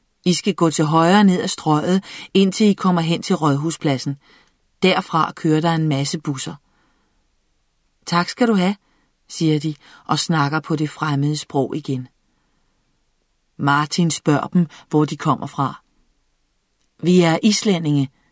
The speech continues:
siger den ene. "Hvordan kan det være, I er så gode til at tale dansk?" spørger Martin. "Fordi man lærer dansk i skolen i Island," siger den anden. I samme øjeblik kommer Søren over Gammeltorv,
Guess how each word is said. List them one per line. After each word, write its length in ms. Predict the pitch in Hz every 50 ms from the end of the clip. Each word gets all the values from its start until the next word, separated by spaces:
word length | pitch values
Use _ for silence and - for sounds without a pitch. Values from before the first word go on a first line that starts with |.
| _ _ _ -
siger 260 | - - 156 143 139
den 100 | 143 143
ene. 360 | - 139 127 127 131 139 143 - _ _ _ _ _ _ _ _ _ _ _ _ _ _ _ _ _ _ _ _
"Hvordan 280 | 143 143 151 151 160
kan 120 | 160 202 190
det 100 | 196 170
være, 220 | 160 160 160 175
I 80 | 180 165
er 100 | 156 156
så 160 | 151 - 196
gode 300 | - - 143 143 170 190
til 140 | - - 202
at 100 | 147 -
tale 240 | - 180 165 151 147
dansk?" 500 | - 147 147 - - - - - - _ _ _ _ _ _ _ _ _ _
spørger 280 | - - - 151 135 -
Martin. 480 | 143 139 131 127 127 - 147 139 139 - _ _ _ _ _ _ _ _ _ _ _ _ _ _ _ _ _
"Fordi 340 | _ - 160 147 - 160 165
man 200 | 165 196 208 202
lærer 240 | 196 185 170 156 143
dansk 400 | - - 143 151 - - - -
i 40 | 220
skolen 460 | - - - 143 135 135 143 160 180
i 160 | 196 190 -
Island," 380 | 151 139 - - 185 185 185 - _ _ _ _ _ _ _ _ _
siger 260 | - - - 151 139 131
den 140 | - 151
anden. 400 | - - 135 123 131 131 135 139 - _ _ _ _ _ _ _ _ _ _ _ _ _ _ _ _ _ _ _ _ _ _ _
I 60 | - 180
samme 400 | - - 196 185 196 220 247 -
øjeblik 560 | - 185 190 202 196 - 196 190 185 - - -
kommer 280 | - - 185 - - 190
Søren 520 | 190 - - 170 151 151 160 180 196 202 -
over 260 | 156 151 151 - 185
Gammeltorv, 760 | - - 143 131 131 147 175 185 - - 190 180 - 180 -